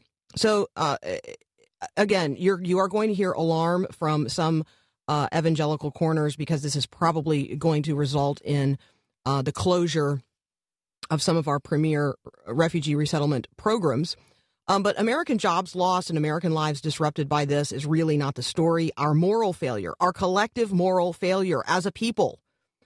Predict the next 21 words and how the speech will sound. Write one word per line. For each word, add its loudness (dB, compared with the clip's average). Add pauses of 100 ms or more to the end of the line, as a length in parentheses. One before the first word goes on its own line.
(160)
to -10
take 2
responsibility 0
for -2
other 2
human 0
beings 0
in 0
utter 0
desperation. -2 (200)
Yes, 0
Christians -2
and -2
other 0
religious 0
minorities 0 (360)
who 2
will 2
now 0
surely 0
die 0